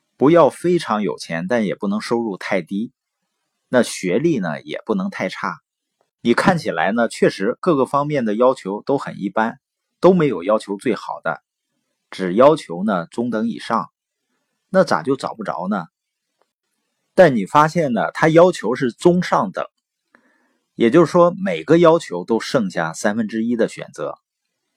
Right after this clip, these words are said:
但是有很多要求的时候，最终只剩下差不多千分之四的选择了。而一个人在婚龄期间呢，能够足够深入了解的人数绝对不会超过一百五十人的，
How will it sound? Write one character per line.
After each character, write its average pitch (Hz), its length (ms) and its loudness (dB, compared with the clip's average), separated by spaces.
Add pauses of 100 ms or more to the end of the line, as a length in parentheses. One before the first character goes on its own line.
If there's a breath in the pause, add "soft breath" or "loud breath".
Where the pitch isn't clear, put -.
(200)
但 180 140 8
是 180 140 2
有 147 180 6
很 - 400 -6
多 180 220 6
要 110 240 2
求 82 200 -12
的 90 120 -4
时 - 120 -12
候， 78 300 -6
最 151 300 4
终 170 280 -2 (380)
只 85 220 -4
剩 107 280 0
下 80 220 -4
差 101 240 0
不 87 140 -6
多 101 280 0 (200)
千 131 320 -2
分 127 180 -6
之 127 140 -8
四 123 260 -2
的 80 120 -6
选 - 200 -14
择 - 120 -14
了。 - 200 -12 (540)
而 123 200 8
一 139 120 4
个 175 140 6
人 123 200 2
在 156 140 4
婚 175 260 0
龄 139 200 0
期 147 200 -2
间 143 220 2
呢， - 180 -2
能 92 200 -4
够 120 180 2
足 101 380 -4
够 160 240 4
深 - 280 -2
入 156 260 0
了 85 280 -2
解 110 160 -6
的 87 120 -6
人 82 220 -6
数 104 320 -6
绝 92 160 -4
对 131 160 0
不 82 120 -14
会 95 160 -4
超 87 200 -6
过 87 180 -6
一 95 160 -10
百 87 160 -2
五 87 160 -8
十 - 140 -16
人 67 200 -14
的， 67 140 -14